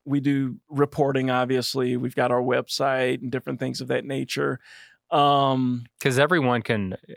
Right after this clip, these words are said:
Speaker 2: it, all that's viewable online,
Speaker 1: Oh, yeah.
Speaker 2: right?
Speaker 1: Yep.
Speaker 2: Yeah.
Speaker 1: W W W dot K, the number three, county auditor dot com. And, uh,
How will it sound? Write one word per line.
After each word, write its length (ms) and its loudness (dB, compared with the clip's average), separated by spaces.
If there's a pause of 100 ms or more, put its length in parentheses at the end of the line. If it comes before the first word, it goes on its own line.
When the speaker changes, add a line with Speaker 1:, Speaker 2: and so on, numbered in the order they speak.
(140)
Speaker 2:
it, 160 -2 (160)
all 320 2
that's 240 2
viewable 400 2 (120)
online, 640 -2
Speaker 1:
Oh, 100 2
yeah. 160 2
Speaker 2:
right? 140 -2
Speaker 1:
Yep. 300 0
Speaker 2:
Yeah. 200 0
Speaker 1:
W 200 0
W 220 2
W 220 0
dot 160 0
K, 320 0 (120)
the 120 0
number 220 0
three, 420 -2
county 280 -2
auditor 480 0 (160)
dot 160 -2
com. 320 -2 (180)
And, 520 -2
uh, 240 2